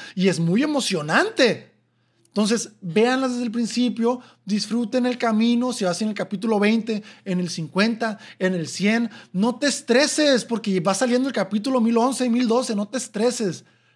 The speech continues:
Disfruta el pinche viaje. Esa excusa de que, "Ay, no, qué hueva, tiene más de mil capítulos, bla, bla, bla, bla". La gente piensa que es un chingo de relleno y no. Simplemente la historia está muy cabrona y,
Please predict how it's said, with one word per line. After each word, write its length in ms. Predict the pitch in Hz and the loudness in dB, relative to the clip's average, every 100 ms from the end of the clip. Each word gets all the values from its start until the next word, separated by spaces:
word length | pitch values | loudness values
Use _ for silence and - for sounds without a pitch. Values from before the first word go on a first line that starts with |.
| _ | _
Disfruta 800 | 165 196 180 - 208 247 233 269 | -2 0 0 0 2 2 2 0
el 160 | 262 - | 0 2
pinche 480 | 254 269 214 269 | 2 2 0 0
viaje. 760 | 233 220 254 269 254 240 185 - _ _ _ _ _ | 0 2 2 2 2 2 0 -6 _ _ _ _ _
Esa 240 | 214 233 285 | 0 2 2
excusa 400 | - 269 285 262 | 0 2 4 6
de 160 | 254 | 6
que, 320 | 247 208 170 - - | 4 2 2 -2 -4
"Ay, 200 | - 226 | 2 4
no, 180 | 226 233 | 6 4
qué 100 | 240 | 6
hueva, 400 | 233 233 214 180 | 6 6 6 6
tiene 220 | 220 233 | 6 4
más 160 | 226 226 | 4 4
de 100 | 226 | 4
mil 160 | 220 220 | 4 2
capítulos, 560 | 202 - 214 208 175 | 0 2 0 2 4
bla, 140 | 175 240 | 4 4
bla, 220 | 226 226 | 4 4
bla, 180 | 214 214 | 4 4
bla". 160 | 214 - - | 2 0 -4
La 100 | 185 | -2
gente 220 | 175 190 | -2 -4
piensa 320 | 208 254 277 | 0 0 0
que 80 | 285 | -4
es 80 | 247 | -2
un 100 | 269 | 0
chingo 300 | - 277 302 | 0 0 0
de 80 | 277 | 0
relleno 400 | 190 151 240 311 | 0 0 2 2
y 60 | |
no. 480 | 208 180 254 480 - _ _ _ _ | 2 4 2 0 -4 _ _ _ _
Simplemente 600 | - 214 247 269 269 - | 0 2 4 4 2 2
la 120 | 320 | 4
historia 500 | 233 175 - 202 294 | 4 2 2 2 4
está 260 | 302 - 233 | 2 0 2
muy 380 | 240 233 269 285 | 4 4 2 0
cabrona 760 | - 269 240 220 233 269 311 | 2 2 4 4 6 4 4
y, 180 | 240 185 | 2 0